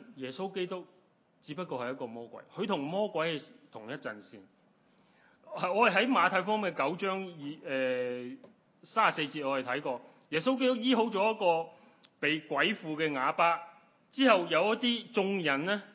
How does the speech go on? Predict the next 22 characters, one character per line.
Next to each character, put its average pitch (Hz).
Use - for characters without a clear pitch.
附 151
近 143
嘅 139
人 117
好 156
驚 233
奇， 180
話 175
呢 214
啲 262
事 175
喺 170
以 202
色 240
列 180
裏 165
邊 165
從 135
來 135
冇 135
見 170
過。 139